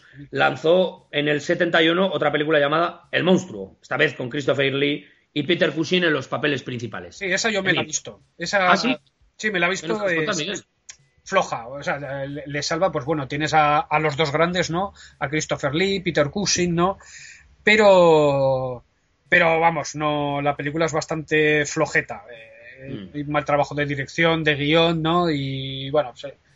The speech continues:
Speaker 2: le echas un vistacito. Aquí cambian los nombres, en vez de doctor Jekyll es doctor Marlowe, ¿no?
Speaker 1: Marlowe, ah.
Speaker 2: Hombre, Christopher Lee está bien en, en la interpretación, ¿no? También el, el trabajo físico, ¿no? De, de, el trabajo gestual.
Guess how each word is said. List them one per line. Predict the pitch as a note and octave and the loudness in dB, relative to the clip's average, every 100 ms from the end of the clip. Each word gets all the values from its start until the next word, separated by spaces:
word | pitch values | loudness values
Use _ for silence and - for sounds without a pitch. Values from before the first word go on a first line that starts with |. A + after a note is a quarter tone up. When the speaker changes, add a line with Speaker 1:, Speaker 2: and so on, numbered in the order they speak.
| _ _ _ - | _ _ _ -4
Speaker 2:
le | E3+ | 2
echas | F3 F3 | 4 4
un | E3+ | 2
vistacito. | E3 - D#3+ G#3+ G#3+ A3+ F3 | 0 0 0 0 2 4 4
Aquí | F#3+ A3 | 2 -2
cambian | G#3+ A3 F#3 | 0 0 2
los | E3+ | 0
nombres, | D#3 G#3+ F3+ F3 | 0 -2 -2 -2
en | D#3 | 0
vez | D#3+ | 2
de | |
doctor | D3+ D#3 D#3 D3+ | 2 2 2 2
Jekyll | D3+ D3 | -2 0
es | D3 - | -2 0
doctor | D3 - C#3 | -6 -2 -2
Marlowe, | C3+ F3+ F3 E3+ D#3+ F3+ - _ _ _ _ | 2 2 4 2 2 -2 -12 _ _ _ _
¿no? | D3+ E3+ | -4 -4
Speaker 1:
Marlowe, | G2 F#2+ F2+ _ | -4 -8 -14 _
ah. | F2+ - | -20 -12
Speaker 2:
Hombre, | D3+ E3 F#3+ | -6 0 0
Christopher | F3+ - E3+ E3+ | 0 -4 -2 -2
Lee | D#3 | -2
está | D3 C#3+ | -2 -2
bien | C#3+ F#3+ D#3+ | 0 0 0
en, | D3+ | -2
en | D3+ D3 | -2 -4
la | |
interpretación, | D3 C#3 C3 C3+ C3 A#2 E3 F3 C#3 | -4 -4 -6 -8 -10 -4 0 0 0
¿no? | C#3+ F#3+ D3+ | -4 -4 -6
También | C3+ C#3+ | -4 -2
el, | C#3 C3+ C3+ C3 B2 _ _ - | -2 -2 -4 -6 -10 _ _ -4
el | D3+ | -2
trabajo | D3+ D3+ D3 C3 | 2 2 2 -2
físico, | - F#3+ - C#3+ C3+ | -6 -6 -4 -2 -2
¿no? | C#3 F3+ | -2 -2
De, | D3 C3+ C3+ | -2 -4 -4
de, | C3 C3+ C3+ | -6 -6 -8
el | C3+ C3+ | -8 -4
trabajo | C#3+ D3 D3 | 0 0 0
gestual. | C#3+ - E3+ F3+ | -4 2 2 2